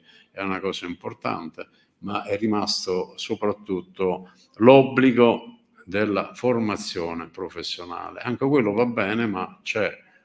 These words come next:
un piccolissimo problema che, eh, mentre la pec io non ce l'ho, la posso acquisire e salvo la posizione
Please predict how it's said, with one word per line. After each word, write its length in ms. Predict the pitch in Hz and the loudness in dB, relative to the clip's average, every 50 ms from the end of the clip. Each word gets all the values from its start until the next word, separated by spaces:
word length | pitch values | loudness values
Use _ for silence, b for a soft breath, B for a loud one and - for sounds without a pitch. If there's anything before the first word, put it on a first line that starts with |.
| b b _ | b b _
un 420 | - 139 123 123 123 120 123 120 - | -4 -2 0 2 0 0 -2 -4 0
piccolissimo 1000 | - 156 139 - 104 - 123 120 127 127 - - - - 98 95 95 95 95 | 4 4 4 4 2 -2 0 0 0 0 0 -2 -6 -6 -4 -4 -4 -4 -4
problema 720 | 98 120 120 107 95 90 92 87 87 87 90 92 87 85 | -4 -4 -6 -6 -4 -4 -6 -4 -4 -6 -8 -8 -10 -12
che, 280 | _ - 92 90 85 - b b b b b b _ _ _ | _ -10 -8 -8 -8 -10 b b b b b b _ _ _
eh, 280 | - 92 87 85 85 85 | -14 -10 -8 -8 -6 -4
mentre 680 | 95 113 120 117 117 113 - 113 104 104 101 95 - | -2 0 0 2 0 0 -2 -2 -2 -2 -2 -2 -4
la 140 | - 101 98 | -6 -6 -6
pec 440 | - - 110 95 85 - - - - | -4 -2 -4 -4 -4 -6 -12 -10 -8
io 260 | 95 95 95 92 90 | -6 -4 -4 -4 -4
non 160 | 90 90 87 | -6 -8 -6
ce 140 | - - 104 | -6 -6 -4
l'ho, 340 | 98 101 98 90 78 85 95 95 | -2 -2 -2 -2 -2 -6 -8 -10
la 120 | 92 82 | -10 -10
posso 680 | - - 92 85 - - - - 85 87 87 87 - - | -8 -10 -10 -8 -8 -8 -10 -8 -8 -8 -8 -10 -10 -10
acquisire 840 | 87 85 - _ - 87 - - 110 107 101 92 85 80 82 - - | -12 -12 -12 _ -12 -10 -6 -2 0 0 0 0 -2 -6 -8 -10 -12
e 220 | - 82 87 85 - _ - | -12 -12 -12 -12 -16 _ -12
salvo 520 | - - - 107 110 104 98 87 85 87 | -10 -6 -2 0 2 2 2 0 -2 -4
la 100 | 87 85 | -4 -4
posizione 800 | - - 90 - - 98 - - - 107 98 90 85 80 78 - | -6 -8 -12 -12 -12 -12 -10 -8 -6 -6 -4 -4 -6 -6 -8 -12